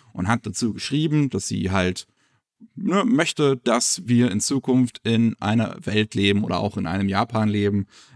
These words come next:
in dem, ähm, ja, alle heiraten können, egal, ganz egal von ihrem Geschlecht.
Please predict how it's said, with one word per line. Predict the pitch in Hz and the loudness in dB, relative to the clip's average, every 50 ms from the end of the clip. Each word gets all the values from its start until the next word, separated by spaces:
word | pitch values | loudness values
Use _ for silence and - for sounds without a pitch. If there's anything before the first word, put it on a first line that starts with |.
| - _ _ | -20 _ _
in | 113 110 110 110 107 107 110 104 | 2 2 4 4 4 4 2 2
dem, | 98 - 98 98 101 101 104 104 101 101 98 98 98 - _ - | 0 0 0 0 2 2 2 0 0 0 0 -2 -4 -6 _ -6
ähm, | 95 95 95 92 95 95 95 101 104 101 95 - - | -4 -2 -2 -2 -4 -4 -6 -6 -8 -8 -10 -6 -4
ja, | 107 104 98 92 - _ _ | -4 -4 -4 -4 -8 _ _
alle | - - 156 156 113 90 - - | -4 -2 0 0 0 -2 -2 -2
heiraten | - 113 104 98 95 92 - 113 101 | -2 0 0 0 0 0 0 -4 -2
können, | - 104 98 98 98 101 101 - _ _ - _ _ _ - | 0 0 2 4 2 2 0 -4 _ _ -20 _ _ _ -4
egal, | - 107 98 98 101 107 104 98 98 | -4 0 0 2 2 2 2 0 0
ganz | _ - 87 101 - - - | _ -4 -4 -2 -4 -4 -6
egal | 95 85 85 87 92 95 | -6 -6 -2 -2 -2 -2
von | 92 - - 92 95 87 | -2 -2 -4 -4 -4 -2
ihrem | - 107 107 101 101 101 | -2 -2 -2 0 -2 -4
Geschlecht. | 98 - - - 87 92 98 - _ | -4 -6 -4 -2 -2 -2 -2 -4 _